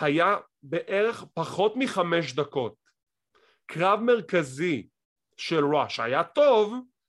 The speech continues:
אבל הם נתנו להם פחות מחמש דקות.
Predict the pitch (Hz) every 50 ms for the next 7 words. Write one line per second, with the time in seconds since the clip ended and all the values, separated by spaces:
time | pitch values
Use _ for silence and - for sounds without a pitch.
0 | _ _ _ _ _ _ - 147 139 143 156 156 156 151 151 147 143 143 151 156
1 | 160 170 185 196 208 220 220 226 233 233 233 233 233 _ _ _ _ _ - 147
2 | 135 120 - - 170 190 208 208 190 180 165 143 - - 135 127 127 131 135 139
3 | 156 170 151 143 175 160 175 170 165 - - 147 131 113 101